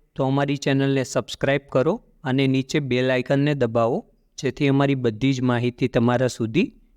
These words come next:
પહોંચતી રહે. ખેડૂત મિત્રો, કપાસના પાકમાં પાનની કિનારી સુકાવી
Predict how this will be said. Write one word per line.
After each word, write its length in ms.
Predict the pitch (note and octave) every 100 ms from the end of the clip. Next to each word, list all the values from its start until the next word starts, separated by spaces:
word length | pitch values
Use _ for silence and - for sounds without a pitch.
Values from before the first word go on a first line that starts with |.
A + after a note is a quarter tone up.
| _ -
પહોંચતી 540 | C#3 C3+ - - A2
રહે. 180 | G#2+ G#2+ - _ _ _ _ _ _ _ _ _ _ -
ખેડૂત 380 | D3+ D3+ F3 D#3+
મિત્રો, 400 | C3 - A2+ - _ _ -
કપાસના 520 | C3+ D#3+ F3 - F#3
પાકમાં 560 | - C#3 - D3+ D3
પાનની 340 | - C3 C#3 D3
કિનારી 460 | D3+ D3 D3 D3
સુકાવી 640 | D#3 - B2 C3+ B2+ B2+